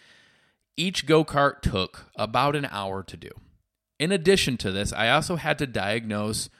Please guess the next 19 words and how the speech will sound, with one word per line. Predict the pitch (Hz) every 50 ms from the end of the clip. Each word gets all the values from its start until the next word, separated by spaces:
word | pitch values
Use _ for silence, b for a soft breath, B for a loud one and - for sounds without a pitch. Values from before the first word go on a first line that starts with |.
| b b _
Wi-Fi | - 170 170 170 - - - 107
circuit | - - 107 98 - - 92
issues, | 87 85 - - - 57 53 - - -
run | 110 120 123 123
tests | 120 - - - 160 147 - - - -
to | - 107
make | 104 104 101
sure | - - 117
everything | 117 113 120 117 123 120
was | 120 117
operating | 120 110 113 - - 113 98 95 95 92
properly, | - 90 87 87 - 92 90 85 85 85 82 B B B B B B -
make | 110 127 131 -
sure | - - 139
our | 135 135
shutdown | - - 175 - - 135 123 120 110
loop | 110 107 95 -
was | 104 95
working, | 90 95 92 95 90 - - 82 80 85